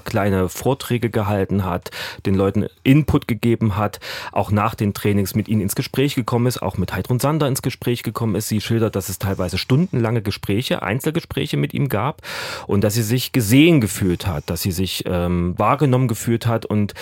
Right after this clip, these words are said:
dass er ein Ohr hatte für ihre Probleme. Und,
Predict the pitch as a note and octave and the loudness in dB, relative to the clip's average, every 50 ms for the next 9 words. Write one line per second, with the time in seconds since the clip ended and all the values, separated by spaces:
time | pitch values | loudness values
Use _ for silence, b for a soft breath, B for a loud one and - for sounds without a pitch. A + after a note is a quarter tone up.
0 | B B B B B - - G2 F#2 - - - - G2+ G2 G2 - - - A2 | B B B B B -4 -2 -2 -2 0 0 0 0 0 0 0 -2 -2 -2 -2
1 | - - G#2+ A#2 B2 B2 A2 A#2 A2+ - A#2 G#2 - - - A2 G#2+ A2 A2 A2 | 0 2 2 4 4 2 2 0 -2 -2 -2 -4 -4 -4 -2 0 0 2 4 4
2 | G#2+ G#2+ A2 - - G#2+ A2 - A2+ - - - A2 - A#2 B2+ D#3 C3+ F#2 D#2+ | 4 2 2 0 -2 -2 -2 -2 -4 -6 -6 -6 -4 -2 0 0 0 0 0 -2
3 | D2+ C2+ A#1+ - - G#2 G2+ G2 - | -2 -4 -6 -4 -2 -2 0 -2 -2